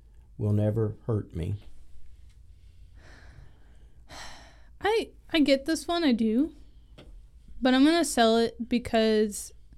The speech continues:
Speaker 2: um, without a doubt, we can be strong against what people say about us. We can stand against that.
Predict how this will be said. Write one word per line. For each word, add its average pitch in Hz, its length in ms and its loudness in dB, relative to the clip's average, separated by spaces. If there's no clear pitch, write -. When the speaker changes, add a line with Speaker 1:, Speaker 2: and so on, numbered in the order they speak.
Speaker 2:
um, 214 540 2
without 330 400 8
a 330 60 4
doubt, 226 420 2
we 247 260 4
can 220 480 0
be 220 80 -2
strong 247 320 4
against 233 320 2
what 214 120 -2
people 202 400 -4
say 247 300 4
about 233 260 2
us. 226 300 0
We 214 100 -2
can 202 120 -8
stand 226 300 -2
against 220 400 -6
that. 247 340 0